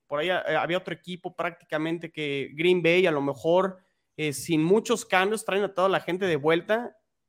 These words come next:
Y cuando hay continuidad en la N F L, pues realmente todo es, este,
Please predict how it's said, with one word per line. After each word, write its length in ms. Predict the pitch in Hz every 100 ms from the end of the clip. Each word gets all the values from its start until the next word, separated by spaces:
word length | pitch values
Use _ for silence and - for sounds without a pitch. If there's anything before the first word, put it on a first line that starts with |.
| -
Y 160 | 147
cuando 340 | - 151 147 156
hay 120 | 202
continuidad 580 | 254 254 180 151 165 214
en 80 |
la 100 | 202
N 220 | 165 208 208
F 200 | 202 190
L, 220 | 190 220
pues 180 | 220 147
realmente 920 | 160 196 202 196 202 202 190 - _
todo 300 | 170 190 190
es, 220 | 185 185
este, 840 | 196 - - 160 147 139 139 135